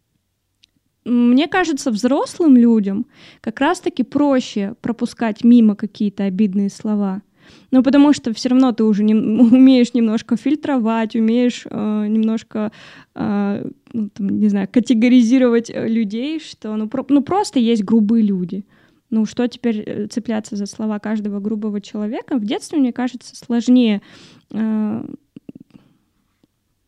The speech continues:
сложнее, м, как-то не поддаваться влиянию обидных слов.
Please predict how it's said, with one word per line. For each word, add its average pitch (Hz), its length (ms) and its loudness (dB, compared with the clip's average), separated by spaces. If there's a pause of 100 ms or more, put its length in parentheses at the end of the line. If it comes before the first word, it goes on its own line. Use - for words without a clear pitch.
(1400)
сложнее, 254 800 4 (1040)
м, 214 340 -4
как-то 220 240 -4
не 220 140 6
поддаваться 208 800 -2 (1120)
влиянию 214 760 2
обидных 202 420 0
слов. 214 360 -2